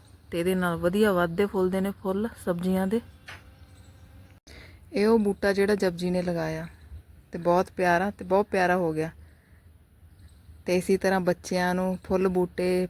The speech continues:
ਪਸ਼ੂ ਪੰਛੀਆਂ, ਜਾਨਵਰਾਂ ਨਾਲ ਜ਼ਰੂਰ ਜੋੜਨਾ ਚਾਹੀਦਾ, ਕਿਉਂਕਿ ਕੁਦਰਤ ਨਾਲ ਪਿਆਰ ਕਰਨਾ ਬਹੁਤ ਜ਼ਰੂਰੀ ਹੈ ਜੀ। ਬੱਚਿਆਂ 'ਚ ਸ਼ੁਰੂ ਤੋਂ ਹੀ ਆਦਤਾਂ ਆਉਂਦੀਆਂ ਨੇ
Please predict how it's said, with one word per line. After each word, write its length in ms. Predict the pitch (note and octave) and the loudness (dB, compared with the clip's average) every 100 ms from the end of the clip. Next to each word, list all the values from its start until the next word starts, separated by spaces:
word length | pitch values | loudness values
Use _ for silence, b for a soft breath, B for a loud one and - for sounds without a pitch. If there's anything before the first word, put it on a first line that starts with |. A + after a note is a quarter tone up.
| - | -4
ਪਸ਼ੂ 260 | F3 F#3 | -4 -4
ਪੰਛੀਆਂ, 420 | F3 F3 E3+ F3+ | -2 -4 -2 -6
ਜਾਨਵਰਾਂ 540 | F3 F3 E3+ E3+ E3 E3 | -2 0 0 0 0 0
ਨਾਲ 260 | E3 D#3+ | -2 -4
ਜ਼ਰੂਰ 340 | E3 E3 E3+ G3+ | -6 -4 0 0
ਜੋੜਨਾ 440 | G3 F3+ F3+ F3+ | 2 0 2 -2
ਚਾਹੀਦਾ, 460 | F3 F3 F3 F3+ G#3+ - B B B - | -2 -4 -4 -6 -10 -12 B B B -4
ਕਿਉਂਕਿ 220 | F#3 F3+ | -2 0
ਕੁਦਰਤ 380 | F#3+ F#3 F#3 F#3 | 0 2 2 2
ਨਾਲ 160 | F3+ | -2
ਪਿਆਰ 360 | F3+ F3 E3 E3+ | -2 0 0 0
ਕਰਨਾ 300 | E3+ E3 E3 | -2 -2 -4
ਬਹੁਤ 280 | E3+ E3+ F#3+ | -2 0 0
ਜ਼ਰੂਰੀ 380 | F#3+ F#3+ F#3+ F#3+ | 2 2 2 0
ਹੈ 80 | |
ਜੀ। 100 | F#3+ | 0
ਬੱਚਿਆਂ 420 | F#3+ F3 - F3+ F3+ | -2 -4 -4 -6 -2
'ਚ 80 | |
ਸ਼ੁਰੂ 400 | F#3 - F#3+ A3 | -4 0 2 2
ਤੋਂ 140 | A#3 A3 | 2 2
ਹੀ 140 | G#3+ | 2
ਆਦਤਾਂ 340 | G3 F3+ - F3+ | 2 0 0 -2
ਆਉਂਦੀਆਂ 420 | F3+ F3 F3+ F3+ | 0 0 0 0
ਨੇ 120 | G#3+ | -2